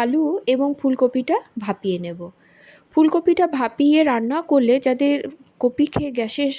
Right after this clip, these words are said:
সম্ভাবনাটা থাকে সেটা কিন্তু চলে যায়। মিনিট তিনেকের মতো আমি ভাপিয়ে নিয়েছি। এবার আলু ফুলকপিটা তুলে একটি ঠান্ডা জলের মধ্যে ঢেলে নেব। রান্নাটি করার জন্য আমি নিয়েছি এখানে পঞ্চাশ গ্রামের মতো আতপ চাল।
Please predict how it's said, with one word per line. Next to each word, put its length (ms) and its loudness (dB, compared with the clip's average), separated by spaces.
সম্ভাবনাটা 680 -2
থাকে 240 -2
সেটা 260 -2
কিন্তু 200 -2
চলে 320 -2
যায়। 160 -14
মিনিট 380 6
তিনেকের 420 2
মতো 220 2
আমি 100 0
ভাপিয়ে 380 0
নিয়েছি। 340 0
এবার 180 2
আলু 220 -2
ফুলকপিটা 500 0
তুলে 280 -2
একটি 120 -10
ঠান্ডা 320 -4
জলের 280 -2
মধ্যে 160 -2
ঢেলে 220 -4
নেব। 180 -12
রান্নাটি 340 -2
করার 260 2
জন্য 220 0
আমি 140 -2
নিয়েছি 340 -4
এখানে 340 -6
পঞ্চাশ 440 -2
গ্রামের 340 0
মতো 220 -2
আতপ 240 0
চাল। 200 -4